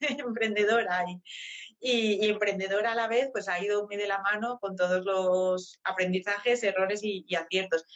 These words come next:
Y una imagen que me venía, sobre todo me acuerdo, en mi primer posparto es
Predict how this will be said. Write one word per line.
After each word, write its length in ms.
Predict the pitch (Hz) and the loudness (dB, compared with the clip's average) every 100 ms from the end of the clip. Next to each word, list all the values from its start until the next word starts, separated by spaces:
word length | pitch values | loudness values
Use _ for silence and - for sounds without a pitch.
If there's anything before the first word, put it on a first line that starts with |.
| - - | -16 -2
Y 80 | 220 | 0
una 100 | 269 | 2
imagen 360 | 269 269 277 | 0 0 -2
que 80 | 247 | -2
me 120 | 233 | 0
venía, 340 | 220 220 240 202 | 0 2 0 -2
sobre 240 | 170 165 | -2 0
todo 200 | 180 208 | 2 2
me 80 | 226 | 2
acuerdo, 260 | 226 226 180 | 2 0 0
en 40 | |
mi 120 | 170 | -2
primer 280 | 165 165 180 | 0 -2 2
posparto 440 | 240 240 220 214 | 0 2 -2 0
es 240 | 226 240 | 0 -2